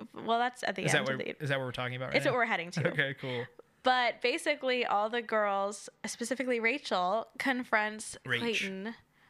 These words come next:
Speaker 1: about, 'cause Clayton is like, "Okay, who's being performative?" Ask Rachel. And then Rachel brings up Sarah, how Sarah is getting in everyone's heads 'cause she was
Speaker 2: And she was
Speaker 1: sharing
Speaker 2: about to leave because of Sarah.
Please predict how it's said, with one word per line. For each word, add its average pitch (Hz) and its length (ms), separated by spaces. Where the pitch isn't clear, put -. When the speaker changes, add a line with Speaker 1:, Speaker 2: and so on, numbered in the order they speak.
Speaker 1:
about, 220 380
'cause 269 240
Clayton 262 380
is - 180
like, 208 180
"Okay, 233 200
who's 220 200
being 226 180
performative?" - 600
Ask 190 220
Rachel. - 400
And 220 120
then 226 100
Rachel 208 520
brings 208 200
up 202 100
Sarah, 190 380
how 208 140
Sarah 190 400
is 180 160
getting 185 180
in 180 80
everyone's 170 300
heads 269 340
'cause 233 180
she 214 120
was 202 140
Speaker 2:
And - 40
she 190 140
was 185 100
Speaker 1:
sharing 185 120
Speaker 2:
about 117 200
to 113 80
leave 117 720
because 104 360
of 123 180
Sarah. 90 680